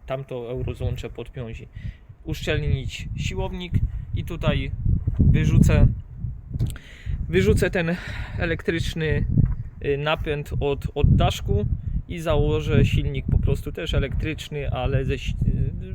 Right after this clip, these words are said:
bezpośrednio do daszku, y, nie przez przekładnię, przez linkę, bo no to jakoś tam nie zdaje za bardzo egzaminu. Y, chwilę się linka luźna zrobi, jak popuszcza się daszek, to ta masa,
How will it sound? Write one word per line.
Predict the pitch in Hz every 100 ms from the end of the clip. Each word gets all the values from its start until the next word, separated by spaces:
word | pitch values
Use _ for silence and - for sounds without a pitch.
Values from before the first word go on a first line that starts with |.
| -
bezpośrednio | 226 - - - 165 151 147
do | 127
daszku, | 127 135 - 143 120 - - - - -
y, | 127 143
nie | 160 165
przez | - 143
przekładnię, | - 135 143 135 127
przez | 127 123
linkę, | 143 135 143
bo | 117 123 120 117 117 -
no | - -
to | - 202
jakoś | 170 139 - - -
tam | - - -
nie | 139
zdaje | 139 160 160
za | 147 139
bardzo | 139 143 139
egzaminu. | 127 131 131 147 135 - - - -
Y, | 143 147 143
chwilę | 139 - 147 143
się | 151
linka | 143 151 143
luźna | 139 147 143 131
zrobi, | 123 139 143 143
jak | 139 127
popuszcza | - 131 160 - - 135 127 123 123
się | - 131
daszek, | 147 143 143 135 -
to | 135 127
ta | - 131
masa, | 135 139 - 139 127